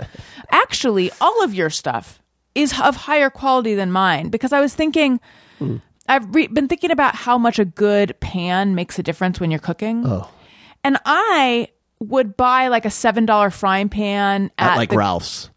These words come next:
Speaker 2: Yes, that's actually where I've
Speaker 1: Yes.
Speaker 2: acquired most of my
Speaker 1: Yes.
Speaker 2: pans.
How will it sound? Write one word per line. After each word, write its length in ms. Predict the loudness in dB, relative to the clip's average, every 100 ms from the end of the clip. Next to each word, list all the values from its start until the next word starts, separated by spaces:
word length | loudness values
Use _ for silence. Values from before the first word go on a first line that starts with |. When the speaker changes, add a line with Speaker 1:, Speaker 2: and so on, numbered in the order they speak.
| _ _
Speaker 2:
Yes, 480 | -2 -2 -2 -8 -10 -8
that's 180 | -4
actually 300 | -2 -4 -4
where 160 | -2 0
I've 280 | 0 -2 -2
Speaker 1:
Yes. 100 | 0
Speaker 2:
acquired 380 | 2 2 0 0
most 260 | -4 -4
of 100 | -6
my 300 | -4 -4 -6 -4
Speaker 1:
Yes. 400 | -2 -2 -4 -14 -10
Speaker 2:
pans. 440 | -8 -8 -10